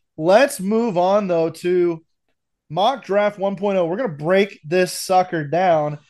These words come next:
and it's in depth. Uh, you went in depth on these guys. It wasn't just a sentence or two.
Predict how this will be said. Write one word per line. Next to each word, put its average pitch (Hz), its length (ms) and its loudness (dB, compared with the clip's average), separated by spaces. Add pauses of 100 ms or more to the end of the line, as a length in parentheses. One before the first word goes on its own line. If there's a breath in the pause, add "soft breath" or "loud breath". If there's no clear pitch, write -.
(140)
and 170 160 -2
it's 254 220 -4
in 262 200 -6
depth. 214 400 0
Uh, 160 260 2
you 185 140 -4
went 220 200 -4
in 208 120 -6
depth 208 280 0
on 185 120 -4
these 165 180 -8
guys. 165 260 2
It 175 100 -4
wasn't 196 320 -4
just 196 240 -4
a 160 80 -4
sentence 185 480 -6
or 170 80 -4
two. 170 500 0